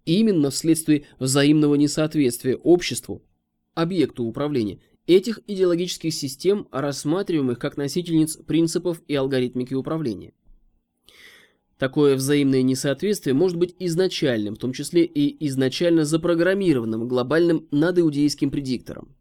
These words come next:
а может быть следствием изменения самого общества в процессе его исторического развития при неизменности идеологической системы, под властью которой оно жило на протяжении некоторого времени. Гитлеризм — это пример изначально запрограммированного,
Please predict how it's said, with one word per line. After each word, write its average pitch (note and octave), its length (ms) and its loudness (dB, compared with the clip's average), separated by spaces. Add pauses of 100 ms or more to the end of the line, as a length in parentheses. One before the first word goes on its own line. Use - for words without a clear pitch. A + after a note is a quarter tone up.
(160)
а B2+ 100 -4
может A#3+ 300 0
быть A#3 180 -4 (160)
следствием F3+ 800 4
изменения C#3+ 560 2
самого F#3 380 0
общества C#3 500 0
в - 40 -20
процессе C#3+ 460 -2
его D3 160 -2
исторического C3+ 640 -4
развития A#2+ 520 -4 (240)
при G3 200 0
неизменности D3+ 920 0
идеологической C3+ 720 -2
системы, D#3+ 640 -4
под B2 180 -6
властью B2+ 380 -2
которой F3+ 400 -2
оно D#3+ 220 2
жило D#3 320 2
на D3+ 260 0
протяжении D3+ 540 0
некоторого C#3 440 -2
времени. A#2+ 420 -6 (920)
Гитлеризм — G3+ 840 -2
это F3 180 -2
пример G3 400 2
изначально F3 720 0
запрограммированного, E3+ 1040 0